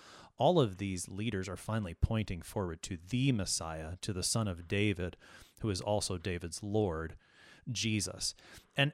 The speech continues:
and that's where the tribe of Judah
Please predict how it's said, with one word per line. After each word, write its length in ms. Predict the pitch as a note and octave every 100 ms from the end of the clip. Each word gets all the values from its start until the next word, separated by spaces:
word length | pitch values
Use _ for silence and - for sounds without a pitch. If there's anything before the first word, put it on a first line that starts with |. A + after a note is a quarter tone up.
| -
and 160 | C3
that's 240 | D#3 F3+ A2+
where 420 | G#2 F#2+ F#2 A#2 _
the 340 | B2+ G#2+ F#2+ F#2+
tribe 400 | - - A2+ G#2+
of 160 | F2 E2+
Judah 600 | F#2 A2+ C3 F2+ E2